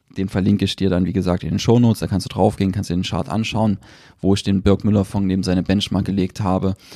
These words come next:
Und da siehst du einfach, dass er dann es verpasst hat, die Absicherung wieder rauszunehmen aus dem Portfolio und dass dann seine Benchmark ihm einfach wieder davonläuft. Also die Benchmark erholt sich sehr, sehr schnell und überholt den Fonds wieder,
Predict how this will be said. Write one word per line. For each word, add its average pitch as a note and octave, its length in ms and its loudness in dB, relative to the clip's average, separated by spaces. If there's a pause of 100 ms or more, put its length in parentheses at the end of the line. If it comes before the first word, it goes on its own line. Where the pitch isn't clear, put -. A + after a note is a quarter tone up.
(240)
Und F#2+ 140 -4
da F2+ 80 4
siehst G2 220 -2
du - 40 -4
einfach, F2+ 280 2
dass F2+ 180 -2
er E2 80 -2
dann F2 140 2
es - 140 -4
verpasst - 500 0
hat, A2+ 200 2 (240)
die - 120 -2
Absicherung G2 580 0
wieder F#2+ 160 2
rauszunehmen A#2 680 2
aus G2+ 200 -2
dem G#2 140 -2
Portfolio G2+ 680 0 (680)
und F#2 240 0
dass F#2 180 2
dann F#2+ 300 2 (220)
seine F#2 340 2
Benchmark F#2 560 0
ihm F#2 160 -2
einfach F#2 320 -2
wieder F#2 180 0
davonläuft. G2 720 -2
Also F#2 140 -10
die F2+ 80 -8
Benchmark F#2 380 -2
erholt G#2 240 0
sich G#2 140 -4
sehr, F#2+ 160 2
sehr F#2+ 120 -2
schnell F#2 180 2
und F2 100 2
überholt F2 420 2
den E2+ 100 2
Fonds F2 300 0
wieder, E2 280 2